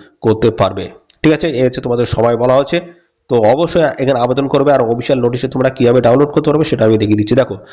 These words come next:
অফিসিয়াল নোটিশ ডাউনলোড করার জন্য এদের অফিসিয়াল সাইট তোমাদের ভিজিট করতে হবে। এই যে আমি চলে আসলাম অফিসিয়াল সাইট, এখান থেকে আমি ইংলিশটা করে নেবো, এখানে ট্রান্সলেটটা আমি করে নিচ্ছি, ইংলিশ আমি করে নেবো। একটি অপশন তোমরা দেখতে পাবে, দেখো থ্রি ডট একটি চিহ্ন আছে, এর উপরে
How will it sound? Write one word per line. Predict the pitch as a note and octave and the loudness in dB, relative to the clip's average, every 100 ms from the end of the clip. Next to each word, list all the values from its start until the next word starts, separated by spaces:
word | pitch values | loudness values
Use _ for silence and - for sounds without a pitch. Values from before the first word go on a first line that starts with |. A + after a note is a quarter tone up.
| - - _ - | -20 -20 _ -2
অফিসিয়াল | C#3 D#3 D#3+ | 2 2 0
নোটিশ | D#3 F3 C#3+ | -2 -4 0
ডাউনলোড | C3+ D3 | 0 0
করার | E3 D3 | -2 0
জন্য | D3+ E3 C#3+ | 0 0 0
এদের | C#3 C3 | 0 0
অফিসিয়াল | C3 C#3+ C3+ - | 0 -2 -2 0
সাইট | C3 B2+ | -2 -2
তোমাদের | C3 B2 | -2 -2
ভিজিট | A2+ C3 - | -2 -4 -2
করতে | B2 B2+ | -2 0
হবে। | D3 D3+ - - - | -2 -8 -18 -6 0
এই | |
যে | B2+ | 2
আমি | C3 B2+ | 2 0
চলে | A#2+ | 0
আসলাম | A#2 C3+ A#2 | 0 0 0
অফিসিয়াল | A2+ B2+ A2+ | 0 -2 0
সাইট, | B2+ A#2 | -4 -2
এখান | A2 | -4
থেকে | A2+ B2 | -2 0
আমি | A#2+ B2+ | 0 2
ইংলিশটা | C#3+ - C#3 B2+ | 0 0 -2 0
করে | C3 | 0
নেবো, | B2 D#3+ - - - - - | 0 -2 -4 -16 -18 -8 0
এখানে | B2 C3 F3 - - - | 2 2 0 -4 -18 -6
ট্রান্সলেটটা | - B2+ - C3 C3 | -2 -2 -2 -2 -2
আমি | C3 | 0
করে | B2 A#2+ | 0 0
নিচ্ছি, | A#2+ D#3 A#2+ | 0 -2 0
ইংলিশ | C3+ C#3 C3 | 2 2 2
আমি | C3 | -2
করে | C3 B2 | 0 0
নেবো। | B2+ F3 B2 - | 2 0 -4 -4
একটি | C3 - B2 | -2 0 0
অপশন | - C#3 | 0 -2
তোমরা | C#3+ C#3 | 0 0
দেখতে | B2 - | -2 0
পাবে, | B2 B2+ | 0 2
দেখো | A2+ C#3 - _ _ _ - | 0 -4 -6 _ _ _ -4
থ্রি | - E3 | 0 2
ডট | C#3+ D3 C#3 | 2 0 -2
একটি | C#3 - | -2 -2
চিহ্ন | A2+ G#2 | 0 -2
আছে, | A#2 B2+ | -2 -4
এর | |
উপরে | C#3 | -2